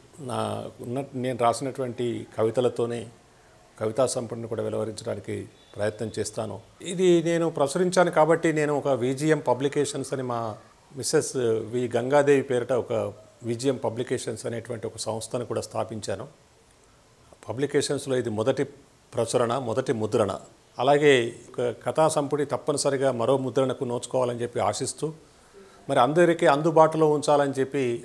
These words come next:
అనేక పుస్తక విక్రయ కేంద్రాలని, లేక సభలు, సమావేశాలు, సాహిత్య సభలు జరిగేటువంటి ప్లేసులలో తప్పనిసరిగా వాటిని ఉంచడానికి ప్రయత్నం చేస్తాను. మొలకలు కథా సంపుటికి కావలసినటువంటి వారు నన్ను సంప్రదించవచ్చు.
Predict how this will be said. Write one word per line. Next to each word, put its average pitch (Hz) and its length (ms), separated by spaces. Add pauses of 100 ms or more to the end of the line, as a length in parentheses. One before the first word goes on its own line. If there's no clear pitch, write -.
అనేక 123 580 (260)
పుస్తక 143 280
విక్రయ 127 380
కేంద్రాలని, 123 680 (1040)
లేక 127 460
సభలు, 143 360
సమావేశాలు, 135 720
సాహిత్య 123 640 (340)
సభలు 120 300
జరిగేటువంటి 117 580
ప్లేసులలో 131 760
తప్పనిసరిగా 120 840 (540)
వాటిని 113 320
ఉంచడానికి 120 420
ప్రయత్నం 110 480
చేస్తాను. 127 440 (220)
మొలకలు 156 380
కథా 156 260
సంపుటికి 143 840
కావలసినటువంటి 131 680
వారు 139 300 (640)
నన్ను 123 220
సంప్రదించవచ్చు. 135 880